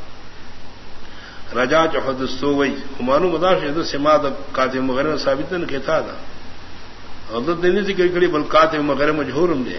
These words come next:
دا بل علت مرسل، یعنی ذکر د مغیره فکر نشته دی۔ نو مرسل شو عن النبي صلی الله علیه وسلم، دی مجهول هم دی، موږ تفصیل ذکر کو،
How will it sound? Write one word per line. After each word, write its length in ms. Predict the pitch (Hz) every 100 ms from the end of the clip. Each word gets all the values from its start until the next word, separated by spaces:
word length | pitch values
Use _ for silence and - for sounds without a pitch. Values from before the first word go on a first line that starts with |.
| 113
دا 100 | 143
بل 200 | 147 180
علت 320 | 151 147 147
مرسل، 440 | 143 160 - 127 113 - - - - - - -
یعنی 160 | 131
ذکر 320 | 139 196 196
د 120 | 180 170
مغیره 360 | 147 135 147
فکر 240 | 143 127 135
نشته 280 | 123 -
دی۔ 100 | 95 - - - - - - - - - - - - -
نو 40 | 120
مرسل 360 | 135 135 190 190
شو 60 | 180
عن 160 | 151 151
النبي 380 | 151 147 147
صلی 140 | 135 147
الله 20 |
علیه 100 | 143
وسلم، 0 |
دی 140 | 143
مجهول 400 | 143 135 123 151
هم 80 | 175
دی، 140 | 165 147 131
موږ 180 | 139 143
تفصیل 300 | 151 135 160 147
ذکر 280 | 165 170 131
کو، 140 | 107